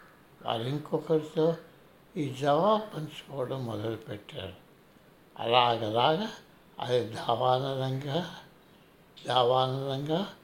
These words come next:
వరండాలో ఉన్న వారికి వ్యాపించింది. సంతోషం పట్టలేకపోతూ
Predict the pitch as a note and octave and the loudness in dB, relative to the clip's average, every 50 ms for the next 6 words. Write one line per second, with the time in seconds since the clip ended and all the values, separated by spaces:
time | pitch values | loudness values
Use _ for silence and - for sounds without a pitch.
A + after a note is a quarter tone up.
0 | - - - - - - - A#2+ B2+ C3+ C#3 D3 D#3 D3+ D3+ D3+ D#3 C#3+ C#3 C#3 | -20 -20 -20 -20 -16 -8 -4 0 2 2 2 2 2 2 2 2 2 2 0 0
1 | C3+ C3+ C#3 B2+ B2 B2+ A#2+ A#2 B2 B2+ C3 F3 - - C#3+ B2+ A#2 G#2 F#2 - | 0 -2 -4 -4 -4 -4 -4 -2 -2 -2 -4 -4 -6 -4 -2 0 0 0 -2 -8
2 | - - - - - - - - F#2+ F#2 F2+ - - - - - - - - - | -14 -18 -20 -20 -18 -18 -16 -14 -14 -14 -16 -18 -20 -20 -20 -20 -20 -20 -20 -20
3 | - - - - - - - - - - - E3 E3 F3+ G3+ - - A3+ A#3 A3+ | -20 -20 -20 -20 -20 -20 -20 -20 -12 -4 -2 -2 0 -2 -4 -4 -4 -4 -4 -4
4 | - - A3 G3+ E3 - - C#3 C3 C3+ - - D3 C#3 C3+ C#3 C#3 - - - | -2 -2 -2 -2 -2 -2 -2 -4 -4 -4 -6 -8 -2 0 0 0 -2 -6 -16 -16
5 | - F3 C#3+ C#3+ - - - D#3+ F3+ | -8 -8 -8 -8 -8 -8 -6 -6 -6